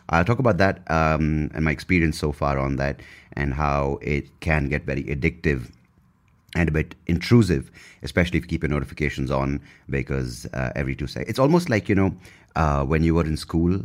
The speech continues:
and you wanna do something and not be distracted, either it's homework or live your own life or masturbate, depending on which school you went to. Um, I'm referring, of course, to all my friends who went to, uh, Catholic convents, Joseph's Cottons in Bangalore.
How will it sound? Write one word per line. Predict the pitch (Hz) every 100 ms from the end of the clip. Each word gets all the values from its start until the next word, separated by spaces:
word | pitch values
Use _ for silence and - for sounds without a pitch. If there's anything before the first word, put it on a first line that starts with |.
| -
and | 78 76 73 71 71 71 69 69
you | 71 78
wanna | 73 82
do | 87 87
something | 85 82 78 87 87 82 -
and | 78 76 76 76
not | 76
be | 71
distracted, | 67 71 - 73 - 82
either | 60 71 73
it's | 69
homework | 76 73 71 69
or | 67
live | 69
your | 69 67
own | 69
life | 64 65 64 - - - -
or |
masturbate, | 69 71 - 71 65 -
depending | - 80 71 67
on |
which | 67 67
school | - 67
you | 67
went | 69 67
to. | 65 - - - -
Um, | 64 62 62 60 57 -
I'm | 71 65 -
referring, | - 73 71 69
of | 67
course, | - 64
to | 57
all | 65
my | 64 62
friends | - 71 65
who | 65
went | 64 64 58
to, | 67 62 58
uh, | 60
Catholic | 60 67 - 67
convents, | 60 60 64 64 -
Joseph's | 76 65 65 -
Cottons | 71 65 67 64
in | 65
Bangalore. | 65 64 65